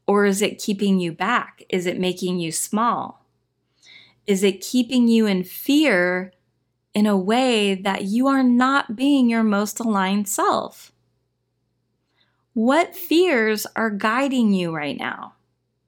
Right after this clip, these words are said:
There's so much fear out there in the world that if you're watching the news, there's war, there's poverty, there's pandemics. I mean, if you just focus on that all the time,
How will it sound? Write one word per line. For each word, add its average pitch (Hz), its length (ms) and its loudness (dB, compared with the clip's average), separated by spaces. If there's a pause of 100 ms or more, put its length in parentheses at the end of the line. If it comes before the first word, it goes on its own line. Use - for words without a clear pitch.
(1000)
There's 254 200 -2
so 320 160 0
much 349 240 -4
fear 214 260 0
out 185 180 -2
there 180 140 -4
in 180 100 -6
the 180 80 -4
world 175 720 -2
that 185 500 0
if 196 140 -8
you're 214 100 -2
watching 285 480 0
the 262 100 2
news, 190 640 2
there's 156 340 -4
war, 240 540 0
there's 170 300 -4
poverty, 247 720 -2
there's 190 300 -2
pandemics. 233 1080 -2 (520)
I 208 120 -2
mean, 214 480 0
if 202 160 -8
you 254 200 0
just 269 300 -6
focus 214 360 -2
on 180 180 -2
that 170 160 0
all 214 120 -2
the 247 120 -4
time, 277 600 -2